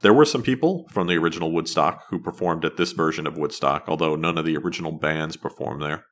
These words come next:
Some bands were supposed to play but had to cancel. Bands like Sugar Ray, the Foo Fighters, Al Green, the Deftones, Rob Zombie, Slipknot, and probably a bunch of others. So, a pretty good lineup for the time. Now, a lot of the basic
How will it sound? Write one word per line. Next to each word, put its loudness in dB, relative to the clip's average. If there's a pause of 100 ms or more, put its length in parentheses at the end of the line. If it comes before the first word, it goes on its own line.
(200)
Some 2
bands 6
were -2
supposed 2
to -4
play 2
but -2
had -2
to -10
cancel. -2
Bands -2
like 2
Sugar 2
Ray, 6 (180)
the 0
Foo 0
Fighters, 2 (220)
Al 4
Green, -2 (200)
the -2
Deftones, 0
Rob 6
Zombie, 2
Slipknot, 0 (160)
and 0
probably 4
a 2
bunch -2
of -2
others. -8 (180)
So, 4 (100)
a -8
pretty 10
good 10
lineup 6
for 0
the -4
time. 2 (420)
Now, 2
a 4
lot 4
of 0
the 2
basic 0